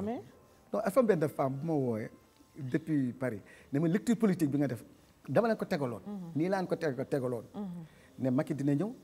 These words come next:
Speaker 2: Idrissa Seck dina ca topp,
Speaker 1: Mhm.
Speaker 2: Sonko dina topp.
Speaker 1: Mhm.
Speaker 2: Loolu mooy dafa lecture politique boobu, parce que boo xoolee lecture politique bi,
Speaker 1: Mhm.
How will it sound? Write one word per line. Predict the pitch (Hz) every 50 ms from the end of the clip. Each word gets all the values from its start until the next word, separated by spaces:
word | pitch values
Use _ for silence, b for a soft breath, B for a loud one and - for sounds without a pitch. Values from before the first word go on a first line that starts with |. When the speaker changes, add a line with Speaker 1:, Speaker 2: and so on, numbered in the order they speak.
| - - - b b b b b b -
Speaker 2:
Idrissa | 147 143 143 -
Seck | - 135
dina | 120 143 143
ca | - 190
topp, | 202 254 247 254 - - - - _ -
Speaker 1:
Mhm. | 175 170 151 - _
Speaker 2:
Sonko | - - - 170 143 143 139
dina | 123 120 117 101
topp. | - - - - -
Speaker 1:
Mhm. | 202 202 180 170 151 - _ _ - - -
Speaker 2:
Loolu | - 139 151
mooy | 175 170
dafa | 175 175 160
lecture | 160 220 180 - 214
politique | 151 - 156 - 143 123
boobu, | 113 131 -
parce | 226 -
que | 240
boo | 208 175 233 285
xoolee | 285 - 233 208
lecture | 190 185 185 185 165
politique | - 156 143 123 - 113 104
bi, | 107 117
Speaker 1:
Mhm. | 208